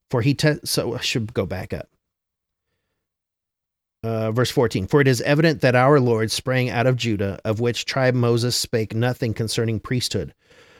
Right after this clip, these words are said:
For it is yet far more evident, for that after the simili-, similitude of Melchizedek there ariseth another priest." <sighs> Who is, so that part isn't important.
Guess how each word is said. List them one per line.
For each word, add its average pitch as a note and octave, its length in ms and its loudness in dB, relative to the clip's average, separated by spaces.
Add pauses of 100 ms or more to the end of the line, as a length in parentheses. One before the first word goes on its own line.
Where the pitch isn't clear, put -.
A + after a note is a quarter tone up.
(140)
For C#3+ 140 4
it B2+ 40 4
is B2+ 140 4
yet C3+ 240 6
far C#3 340 2
more A#2+ 400 2
evident, G#2+ 540 -2 (100)
for B2 140 -2
that A#2 240 0
after C3 280 0
the C3 100 0
simili-, D3 520 2 (100)
similitude C#3+ 640 4
of B2 80 4
Melchizedek A2+ 680 0
there A2 260 0
ariseth A2+ 480 0
another G#2+ 340 0
priest." - 480 -4 (1300)
<sighs> - 460 -16
Who D3+ 180 2
is, C3 180 6 (160)
so A#2 300 0
that B2 360 -2
part G#2+ 160 -2
isn't G2+ 140 -2
important. F#2+ 300 -10